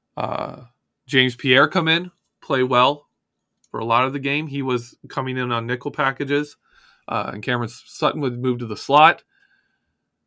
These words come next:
Late in the game, that switched to Arthur Maulet instead of James Pierre.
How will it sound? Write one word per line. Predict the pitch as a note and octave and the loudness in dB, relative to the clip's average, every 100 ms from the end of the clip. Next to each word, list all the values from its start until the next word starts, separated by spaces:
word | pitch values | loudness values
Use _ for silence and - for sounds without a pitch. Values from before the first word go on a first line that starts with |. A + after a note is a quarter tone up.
| _ _ F4 - | _ _ -14 -10
Late | D#3 D3+ E3 E3 | -2 4 4 4
in | D#3+ D3 | 0 -2
the | |
game, | C3+ C#3+ D3+ F#3 G3 | 0 2 2 0 0
that | C#3+ C3+ - | 4 4 2
switched | - E3+ - | -2 -4 -2
to | E3+ | -2
Arthur | D#3+ F3 F3+ | 0 0 0
Maulet | F3 F#3 A3 - _ _ _ _ _ _ _ _ _ _ _ _ - | 0 2 2 0 _ _ _ _ _ _ _ _ _ _ _ _ -14
instead | A#2+ A#2 - C#3 | -10 -6 2 2
of | C#3+ | 4
James | C#3+ D#3 D3 | 2 2 0
Pierre. | - F#3 G3 | 0 0 0